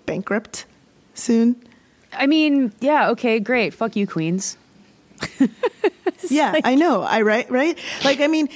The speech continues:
Speaker 1: some of the ways that this, this happens, like, what, what ends up being discussed, like, there's so many issues in post-secondary education, including, you know, like, what's going on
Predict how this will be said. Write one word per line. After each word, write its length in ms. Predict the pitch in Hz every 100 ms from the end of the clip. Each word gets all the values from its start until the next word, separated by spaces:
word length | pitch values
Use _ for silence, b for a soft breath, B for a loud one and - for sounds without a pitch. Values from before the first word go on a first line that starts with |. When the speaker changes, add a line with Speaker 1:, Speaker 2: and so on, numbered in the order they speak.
| B
Speaker 1:
some 220 | - 349
of 60 | 403
the 100 | 381
ways 260 | 294 294 285
that 120 | 226
this, 240 | 254 -
this 260 | 196 233 226
happens, 440 | - 262 - 220
like, 180 | 208 202
what, 200 | 208 202 214
what 140 | 208
ends 200 | 220 240
up 140 | 226 202
being 240 | 208 208
discussed, 500 | 185 - - 196 -
like, 140 | 233 233
there's 180 | 262
so 280 | - - 269
many 240 | 285 277 -
issues 380 | 233 - 220 170
in 100 | 175
post-secondary 560 | 214 190 202 196 180 180
education, 440 | 185 208 196 -
including, 640 | 175 196 - 220 185 165
you 80 | 180
know, 140 | 175
like, 260 | 170 170 - B B
what's 340 | - 190 180 -
going 300 | 196 175 160
on 360 | 170 170 170